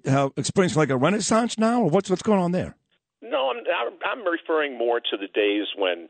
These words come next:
Speaker 2: you know, the guys were on and the women were on W C B S F M, and they changed it to Jack. Do you remember
Speaker 1: Yeah,
Speaker 2: that?
Speaker 1: I remember that. Believe it or not,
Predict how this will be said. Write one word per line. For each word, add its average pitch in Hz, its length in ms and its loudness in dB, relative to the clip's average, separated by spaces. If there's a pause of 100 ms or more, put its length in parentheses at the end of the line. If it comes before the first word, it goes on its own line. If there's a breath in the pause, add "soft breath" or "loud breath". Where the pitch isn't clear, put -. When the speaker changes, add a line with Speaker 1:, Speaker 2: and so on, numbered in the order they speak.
(420 loud breath)
Speaker 2:
you 110 140 -2
know, 92 260 2
the 95 100 0
guys 107 340 0 (120)
were 104 140 -2
on 98 320 0
and 90 100 -10
the 87 40 -8
women 101 320 -4
were 95 140 2
on 92 180 -2
W 90 260 -4 (140)
C 92 100 -8
B 87 180 -4
S 90 100 0 (380)
F 92 200 -2
M, 95 240 -2
and 85 80 -6
they 85 100 -2
changed 101 420 -2
it 95 140 -6
to - 80 -6
Jack. - 440 -2 (280)
Do - 60 -12
you - 100 -2
remember - 260 2
Speaker 1:
Yeah, - 60 2
Speaker 2:
that? - 240 -2
Speaker 1:
I 165 80 0
remember 160 360 -2
that. 151 220 0
Believe 233 280 -2
it 214 80 4
or 151 80 -2
not, 160 560 -4